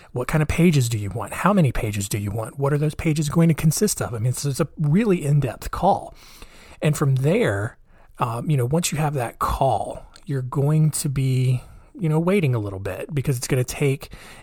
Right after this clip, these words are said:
designers, uh, you know, a, a couple of days to come up with that custom design for you, um, where you tend to have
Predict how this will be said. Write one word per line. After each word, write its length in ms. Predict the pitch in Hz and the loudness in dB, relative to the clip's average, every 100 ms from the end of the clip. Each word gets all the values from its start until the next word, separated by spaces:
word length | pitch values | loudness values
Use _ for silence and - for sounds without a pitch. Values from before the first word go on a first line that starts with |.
| - | -2
designers, 920 | 139 127 127 135 135 131 127 - - - | 0 2 2 4 4 2 2 -2 -6 -10
uh, 280 | 139 131 165 | -10 -8 -8
you 180 | 196 170 | -4 -4
know, 100 | 151 | -2
a, 240 | 202 - | -4 -2
a 40 | |
couple 280 | - 185 175 | -2 0 2
of 100 | 143 | 2
days 640 | 127 143 135 135 151 - - - - - 208 _ | 4 4 4 4 2 -2 -6 -18 -20 -20 -20 _
to 580 | - - 139 127 127 123 - - - - - | -8 -2 0 2 2 0 -4 -20 -20 -20 -8
come 180 | - 160 | -2 2
up 160 | 143 139 | 0 0
with 280 | 131 117 | -2 -2
that 260 | 131 123 - | -2 -4 -4
custom 480 | - 104 - 110 107 | -2 -2 0 -2 0
design 500 | 117 113 139 139 127 | 2 6 8 8 6
for 180 | - 98 | 2 -6
you, 300 | 95 - - - - - - - | -8 -12 -16 -20 -20 -20 -18 -8
um, 440 | - 101 98 107 403 - - 123 | -6 -4 -8 -10 -18 -20 -14 -4
where 640 | 135 127 127 123 123 117 - _ _ _ _ _ _ _ _ _ _ _ - | 0 2 4 4 4 0 -6 _ _ _ _ _ _ _ _ _ _ _ -8
you 600 | 135 139 135 131 127 131 | -2 2 4 4 4 0
tend 480 | - 156 143 139 | 0 2 4 4
to 600 | - - 135 123 120 117 | 2 -2 0 2 2 0
have 840 | 107 - - 135 120 113 113 - | -2 -8 -2 0 2 0 -2 -6